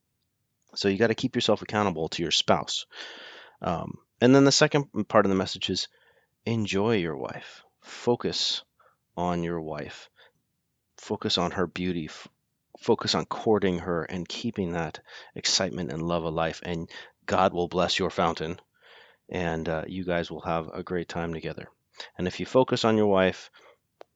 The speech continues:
she will become your only desire, and you'll have an easier time avoiding temptation.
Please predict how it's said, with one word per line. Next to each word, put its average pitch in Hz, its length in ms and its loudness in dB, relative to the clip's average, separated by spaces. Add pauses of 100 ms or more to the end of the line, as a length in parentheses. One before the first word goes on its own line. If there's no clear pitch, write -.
(140)
she - 260 0
will 107 140 4
become 92 360 0
your 82 120 -2
only 98 220 2
desire, 80 540 4 (1000)
and 82 140 -4
you'll 78 100 -4
have 78 200 -2
an 80 60 -6
easier 87 260 -2
time 80 320 -4
avoiding 76 420 -10
temptation. - 480 -10